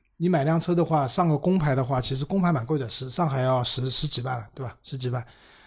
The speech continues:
然后这都属于企业的固定资产，比较麻烦。那这个车如果企业去租这个车的话，那第一个可以抵扣一部分的增值税，对吧？现在百分之十三嘛，那这个车的话，如果十八万的租金加上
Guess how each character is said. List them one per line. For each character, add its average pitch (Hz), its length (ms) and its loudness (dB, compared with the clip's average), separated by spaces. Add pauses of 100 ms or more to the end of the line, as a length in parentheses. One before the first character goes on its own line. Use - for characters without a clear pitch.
(120)
然 135 140 0
后 139 80 4
这 156 160 6
都 156 240 0
属 143 140 -2
于 139 100 0
企 - 200 -2
业 143 60 2
的 147 80 2
固 147 160 -2
定 139 100 0
资 127 100 -4
产， 131 100 -2
比 120 80 -4
较 127 80 0
麻 123 180 -2
烦。 139 220 -6 (380)
那 143 140 0
这 196 140 4
个 175 120 6
车 156 180 4
如 160 100 6
果 175 100 6
企 139 300 0
业 156 160 6
去 - 160 -6
租 180 240 0
这 170 100 4
个 139 120 2
车 135 200 -2
的 131 120 0
话， 127 180 -2
那 135 140 0
第 170 220 4
一 180 60 6
个 156 300 2 (380)
可 - 120 -2
以 156 80 6
抵 131 220 -2
扣 139 440 4
一 135 120 -2
部 160 140 -2
分 139 180 0
的 117 260 -2
增 143 140 -4
值 131 100 -4
税， 135 220 -2 (200)
对 120 100 -12
吧？ 113 120 -12 (300)
现 160 160 2
在 151 80 4
百 127 160 -2
分 143 120 2
之 147 60 2
十 127 200 -2
三 139 180 0
嘛， 139 160 0 (400)
那 135 160 -6
这 135 140 -2
个 143 100 2
车 147 180 -2
的 139 100 0
话， 131 180 -2
如 123 160 -4
果 135 140 0
十 131 160 -2
八 143 160 -2
万 147 120 0
的 135 80 -4
租 135 160 -8
金 135 300 -2
加 139 140 -4
上 139 200 -4